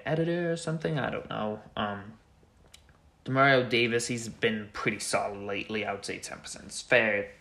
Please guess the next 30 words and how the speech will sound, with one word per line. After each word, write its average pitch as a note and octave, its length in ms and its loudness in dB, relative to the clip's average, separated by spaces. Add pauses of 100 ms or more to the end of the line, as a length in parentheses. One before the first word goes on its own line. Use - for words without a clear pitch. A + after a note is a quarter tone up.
Teron G#2 460 -4
Armstead, G#2 480 -2
about - 340 -6
thirty - 200 -6
percent - 300 -14
chance. G2 560 -6 (380)
If - 60 -16
you C3 60 -2
give A#2+ 200 6
guys A2 240 4
with G#2 140 -8
two, A2+ 380 -8 (580)
two C#3 140 2
Pro B2 260 4
Bowls A#2+ 340 2
or G2 140 -4 (180)
three A#2 200 2
or A2 60 4
four A2 260 2
Pro G#2+ 260 2
Bowls, G#2 320 -2
mu-, G#2+ 180 -4 (160)
like, G2+ 200 -6
a G2+ 100 -10
fifty - 300 -8
percent A2 360 -6
chance G#2 360 -4
higher G2+ 380 0
than G#2 180 -4
him, G#2 320 -8